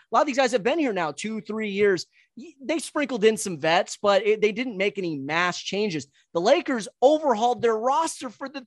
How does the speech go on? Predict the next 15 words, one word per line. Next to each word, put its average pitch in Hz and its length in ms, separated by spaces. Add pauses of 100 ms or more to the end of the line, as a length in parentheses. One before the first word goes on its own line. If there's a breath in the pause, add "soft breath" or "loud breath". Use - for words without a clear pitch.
third 403 280
straight 294 440
year, 302 480 (280 soft breath)
sacrificing 294 920
good 302 280
defensive 285 640
personnel, 254 840 (180)
the 190 120
likes 240 360
of 254 220
Danny 196 320
Green, 160 500 (200)
K 208 200
C 202 240
P, 160 440